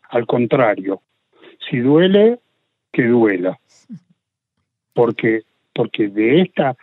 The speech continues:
nueva situación, me imagino que va a surgir algo bueno. Al final, al final, al fin y al cabo, la gente no se va. La gente se queda, se queda sin, se queda sin marco político representativo. Ojalá no ocurra, pero podría ocurrir.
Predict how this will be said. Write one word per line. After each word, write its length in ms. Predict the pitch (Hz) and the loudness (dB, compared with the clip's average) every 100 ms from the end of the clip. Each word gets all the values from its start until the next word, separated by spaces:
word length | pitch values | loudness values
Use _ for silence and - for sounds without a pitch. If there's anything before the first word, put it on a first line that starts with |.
| _ - - | _ -20 -6
nueva 440 | 120 131 147 135 | 0 4 4 2
situación, 800 | - 123 143 - 160 156 170 175 - _ _ _ - | -2 -6 -6 -4 2 4 4 0 -4 _ _ _ -6
me 120 | 113 | -4
imagino 420 | 110 110 139 143 | -2 -2 -2 -2
que 120 | 131 | -2
va 320 | 110 110 117 120 _ _ - | -2 0 -2 -4 _ _ -6
a 100 | 110 | -4
surgir 460 | - 110 - 143 | -2 -4 0 0
algo 220 | 123 113 | 0 -2
bueno. 360 | 107 151 226 151 | 2 4 4 2
Al 140 | 104 | -2
final, 580 | - - 131 143 156 139 _ - | -4 -6 -2 0 0 -2 _ -6
al 240 | 127 123 | -6 -4
final, 420 | - 131 143 151 143 | -6 -4 -2 -2 -4
al 120 | 127 | -8
fin 140 | - 160 | -2 -2
y 40 | |
al 120 | 127 | -2
cabo, 320 | - 156 185 - - - | 0 2 0 -2 -14 -6
la 140 | - | -6
gente 340 | - 160 160 | -2 0 0
no 100 | 143 | 0
se 140 | 135 107 | 0 -2
va. 220 | 120 131 - _ _ _ _ _ _ _ | 0 -2 -6 _ _ _ _ _ _ _
La 80 | - | -6
gente 260 | - 165 185 | 0 0 0
se 100 | 135 | -4
queda, 300 | - 156 92 | -2 -2 -4
se 80 | - | -6
queda 260 | - 165 - | -2 0 2
sin, 240 | 196 139 - | 0 -2 -4
se 120 | 123 107 | -6 -2
queda 360 | 160 190 190 - - - - | 2 2 2 -4 -18 -12 -6
sin 160 | 110 123 | -2 0
marco 360 | 131 143 113 | 0 0 -2
político 440 | 117 107 113 117 113 | -2 -2 -2 -2 -2
representativo. 1000 | 101 95 98 107 95 - - 220 123 104 | -4 -4 -4 -2 -4 -4 2 2 2 0
Ojalá 280 | 120 107 110 | -2 -2 0
no 140 | 120 | 0
ocurra, 340 | 123 214 170 | 2 4 2
pero 180 | 117 101 92 | 0 -4 -4
podría 340 | 101 101 101 | -2 -2 -2
ocurrir. 460 | 95 147 220 175 | -4 -2 0 0